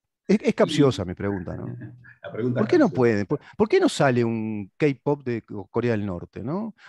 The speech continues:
Speaker 1: O no sale, sale, saliendo de la bachata y esas cosas, sin desprestigiar, sin despreciar a nadie. ¿Por qué no sale de Cuba algo que sea una cosa revolucionaria culturalmente,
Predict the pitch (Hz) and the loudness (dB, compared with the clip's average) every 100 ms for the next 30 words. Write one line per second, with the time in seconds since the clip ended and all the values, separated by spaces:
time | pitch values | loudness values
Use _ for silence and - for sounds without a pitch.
0 | - 127 156 151 180 175 156 131 104 _ | -4 2 2 4 4 4 4 4 0 _
1 | _ - _ _ _ _ _ _ _ _ | _ -20 _ _ _ _ _ _ _ _
2 | - 156 156 175 - 151 202 214 175 147 | -2 4 4 4 2 2 4 4 4 2
3 | 135 123 - 165 160 - 131 135 131 156 | 2 -2 0 -2 -2 -4 -6 -4 -6 -10
4 | 113 - 202 185 156 139 135 - 123 170 | -8 -6 -4 -4 -4 -6 -8 -10 -2 0
5 | 165 151 135 - 120 147 123 113 - _ | 0 -4 -8 -6 -4 -4 -2 -4 -8 _
6 | _ - 415 349 - 107 107 107 131 120 | _ -6 -2 0 0 0 -2 -4 -4 -2
7 | 113 110 123 113 - 104 127 120 104 123 | 0 0 -2 -6 -10 -8 -6 -6 -8 -8
8 | - 107 98 98 95 113 131 120 104 95 | -6 -4 -4 -8 -8 -4 -2 -2 -4 -4
9 | 110 107 135 131 120 - | -4 -2 -2 -2 -4 -6